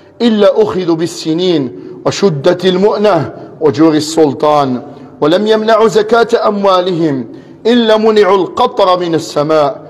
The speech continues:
ولولا البهائم لم يمطروا، ولا نقضوا عهد الله وعهد رسوله إلا سلط عليهم عدو من غيرهم يأخذ بعض ما في أيديهم، وما لم تحكم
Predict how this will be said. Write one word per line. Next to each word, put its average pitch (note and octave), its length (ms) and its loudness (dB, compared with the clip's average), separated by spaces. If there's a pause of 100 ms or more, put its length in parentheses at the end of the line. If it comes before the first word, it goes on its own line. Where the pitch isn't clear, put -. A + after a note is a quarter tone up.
(240)
ولولا E3+ 420 4
البهائم E3 920 0 (160)
لم D#3+ 280 -4
يمطروا، D3 720 0 (360)
ولا F3+ 460 2
نقضوا F3 440 0
عهد D#3 340 0
الله F3+ 440 2 (420)
وعهد C#3+ 440 0
رسوله F3+ 720 2 (360)
إلا F#3 240 2
سلط G3 480 0
عليهم F#3 580 2
عدو G3+ 440 0
من F3+ 200 -4
غيرهم C#3+ 640 0 (320)
يأخذ G3 600 0
بعض E3 360 0
ما E3+ 200 0
في D#3 260 -4
أيديهم، C3+ 600 -2 (360)
وما E3+ 420 2
لم F#3 220 0
تحكم F3 720 -4